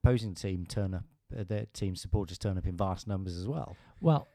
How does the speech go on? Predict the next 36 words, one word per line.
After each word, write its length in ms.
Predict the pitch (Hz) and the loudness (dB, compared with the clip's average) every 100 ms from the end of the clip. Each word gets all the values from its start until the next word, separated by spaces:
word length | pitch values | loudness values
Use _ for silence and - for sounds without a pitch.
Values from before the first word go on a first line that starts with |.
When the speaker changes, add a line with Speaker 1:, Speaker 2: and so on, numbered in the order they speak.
| _ - - | _ -10 4
Speaker 2:
yeah, 220 | 160 131 - | 6 8 6
I'll, 200 | 156 - | 4 6
I'll 100 | 160 | 4
just 180 | 151 165 | 4 6
do 80 | 180 | 8
a 40 | 139 | 10
bit 120 | 151 | 10
of 80 | 131 | 8
football 420 | - 208 175 160 | 4 6 8 10
education. 560 | 143 147 156 135 135 | 8 6 6 6 6
The 80 | 139 | 12
home 200 | 151 196 | 12 12
crowd 300 | - 156 143 | 10 6 4
has 280 | 123 143 120 | 4 4 4
the 140 | 143 | 2
vast 320 | 123 147 - 139 | 4 4 2 2
majority 640 | 131 135 127 120 131 117 | 4 4 4 2 0 0
of 200 | 113 - | -2 -4
the, 260 | 120 113 | -4 -2
uh, 40 | 113 | -2
seats. 560 | - 127 - - - - | 0 -2 -2 -8 -12 -10
So 280 | - 127 113 | -6 -2 0
whilst 480 | 135 143 - - - - | 2 2 0 -8 -14 -2
even, 320 | 131 127 127 | 0 2 0
say, 180 | - 139 | 0 0
you 100 | 120 | 2
have 140 | 120 | 0
Liverpool, 460 | 117 120 113 123 117 | 2 0 0 0 2
Everton, 500 | 127 123 - - 123 _ _ _ _ - | 2 0 -2 -6 -6 _ _ _ _ -6
there, 160 | 127 | -2
Speaker 1:
Yeah. 120 | 101 87 | 0 0
Speaker 2:
there 140 | 127 | 2
won't 200 | 135 139 | 4 4
be 120 | 123 | 2
fifty 380 | - 131 - 123 | 2 2 2 -2
fifty. 600 | - 123 - 117 127 - | 0 0 0 -6 -8 -10